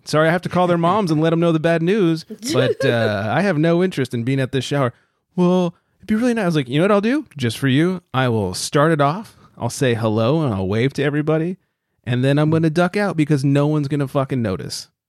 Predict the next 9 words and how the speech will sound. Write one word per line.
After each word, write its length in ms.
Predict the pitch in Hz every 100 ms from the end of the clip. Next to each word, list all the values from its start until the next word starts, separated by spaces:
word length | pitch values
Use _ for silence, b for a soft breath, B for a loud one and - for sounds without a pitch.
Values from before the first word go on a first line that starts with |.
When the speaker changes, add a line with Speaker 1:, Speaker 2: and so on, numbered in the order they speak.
| _ _ -
Speaker 2:
Truth. 500 | - 175 160 - -
Speaker 1:
'Cause 140 | 175
there's, 140 | 175 180
like, 100 | 190
thirty 460 | - - 196 196 185
squares 560 | - - 151 139 135
on 160 | 107 92
the 80 | -
screen. 400 | - 80 78